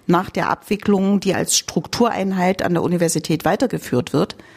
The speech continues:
äh, letzten Endes ist sie als Fakultät vor fast dreißig Jahren wiedergegründet worden. Aber auch die Übergangsphase war extrem schwierig, weil Solange das nicht klar war, kamen auch keine neuen Studierenden.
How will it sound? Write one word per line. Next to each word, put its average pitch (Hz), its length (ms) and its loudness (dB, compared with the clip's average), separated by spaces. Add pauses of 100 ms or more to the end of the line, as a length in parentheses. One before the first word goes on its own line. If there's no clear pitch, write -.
(420)
äh, 170 140 2
letzten 160 360 -2
Endes 175 400 -2 (200)
ist - 120 2
sie - 80 2
als 160 200 0
Fakultät 185 680 0
vor 190 580 0 (300)
fast - 340 -2
dreißig 175 340 0
Jahren 165 240 0
wiedergegründet 165 680 -2
worden. 165 280 0 (380)
Aber 160 180 2
auch - 100 -6
die 180 140 -8
Übergangsphase 156 1000 -2
war 156 160 0
extrem - 680 0
schwierig, 190 560 0 (400)
weil 156 720 2 (360)
Solange 160 300 2
das 165 180 0
nicht 175 160 0
klar 160 220 0
war, 156 160 -2
kamen 147 260 -2
auch - 160 -10
keine 156 240 0
neuen 151 300 0
Studierenden. 185 720 0